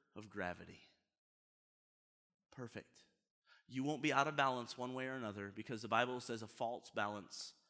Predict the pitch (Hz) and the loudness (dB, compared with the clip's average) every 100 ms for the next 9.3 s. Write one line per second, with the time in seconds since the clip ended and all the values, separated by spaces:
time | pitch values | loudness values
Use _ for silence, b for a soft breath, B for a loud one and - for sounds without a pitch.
0 | b b b _ 104 87 92 101 104 95 | b b b _ -10 -6 -4 -4 -6 -8
1 | 85 - 101 _ _ _ _ _ _ _ | -10 -12 -16 _ _ _ _ _ _ _
2 | _ _ _ _ _ _ _ - - 175 | _ _ _ _ _ _ _ -4 -2 0
3 | 175 - - _ _ _ _ _ - - | -2 -8 -20 _ _ _ _ _ -10 -6
4 | - 139 143 143 127 113 104 98 98 B | -2 0 0 -2 -2 -2 -2 -4 -8 B
5 | B B B - 131 143 151 165 165 165 | B B B -6 -2 0 2 2 2 -2
6 | 165 - 170 170 180 165 175 170 - _ | -6 0 2 2 2 -2 -4 -8 -18 _
7 | _ _ _ _ _ - 131 123 120 - | _ _ _ _ _ 4 4 4 -2 -4
8 | 156 156 143 117 113 131 131 139 139 110 | -6 -2 0 0 2 2 2 0 -2 -2
9 | 95 87 | -2 -2